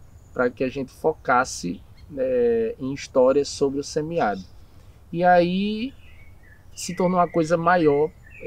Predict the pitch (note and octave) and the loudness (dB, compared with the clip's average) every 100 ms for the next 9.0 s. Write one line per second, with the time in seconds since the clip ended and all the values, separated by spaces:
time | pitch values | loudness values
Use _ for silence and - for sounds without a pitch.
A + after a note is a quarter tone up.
0 | B2+ C#3+ - C#3 C#3 C#3+ D3+ - D#3 C3+ | -10 -8 -2 -2 -2 -2 -2 -2 -6 -6
1 | D3 - C3 C#3 - D3+ - C3+ B2+ C#3 | -8 -8 -8 -8 -8 -10 -12 -4 -4 -4
2 | D3+ D3 C#3 C3+ C3+ B2+ C3+ - - D3+ | -8 -8 -8 -4 -2 -2 -4 -8 -10 -10
3 | - B2 G2 - - - - - - A#2 | -8 -8 -8 -12 -20 -20 -20 -18 -16 -8
4 | C3+ C3 C#3+ - D3+ D#3 C#3+ C#3 - - | -4 -2 -4 -6 -8 -4 -4 -4 -10 -20
5 | - - - A#2 A2+ A2+ C#3 B2+ D3+ C#3+ | -20 -16 -4 -2 0 0 -2 0 0 0
6 | - D3 F#3+ E3 B2+ C3 B2 B2+ D#3 D3+ | -2 -2 0 0 0 0 0 -2 -4 -4
7 | D3 C3 A#2+ - A2+ A2 A2 A2+ A2 A#2 | -6 -4 -6 -2 0 0 -4 -10 -6 -6
8 | G#2+ G#2+ - A2 - B2+ - B2+ B2+ F3 | -4 -6 -8 -18 -12 -10 -8 -8 -6 -8